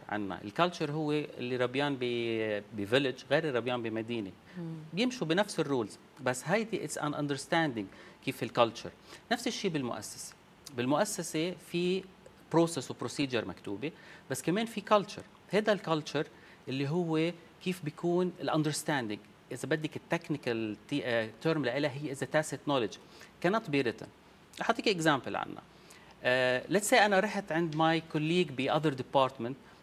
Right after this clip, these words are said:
Speaker 1: عم
Speaker 2: مهم.
Speaker 1: بسألها بدي، آه، مساعد منها على شيء معين. How she will support me؟ بتعطيني كل الانفورميشن، بتعطيني بارت من الانفورميشن، أو، آه، she will not support me. هذا part of the culture.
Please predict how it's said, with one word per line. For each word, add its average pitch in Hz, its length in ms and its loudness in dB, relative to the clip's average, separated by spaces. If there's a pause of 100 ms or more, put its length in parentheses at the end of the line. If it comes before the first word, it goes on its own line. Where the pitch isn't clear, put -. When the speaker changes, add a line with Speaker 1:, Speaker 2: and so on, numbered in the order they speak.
(100)
Speaker 1:
عم 139 140 0
Speaker 2:
مهم. 190 80 0
Speaker 1:
بسألها 208 340 6
بدي، 190 540 0
آه، 156 200 0
مساعد 156 500 4
منها 139 280 2
على 110 180 2
شيء 117 180 -6
معين. 95 360 -4 (800)
How 233 200 6
she - 180 -4
will 165 200 2
support 143 360 0 (100)
me؟ 120 40 -2 (160)
بتعطيني 160 440 2
كل 165 440 4
الانفورميشن، 127 1040 -2
بتعطيني 139 420 -2
بارت 160 260 4
من 147 100 0
الانفورميشن، 131 800 -4 (580)
أو، 165 320 8 (120)
آه، 131 300 4
she 120 40 -6
will 151 320 4
not 202 120 2
support 151 400 0
me. 147 60 0 (100)
هذا 165 300 4
part 143 200 4
of 113 120 -6
the 104 40 0 (120)
culture. 101 240 -4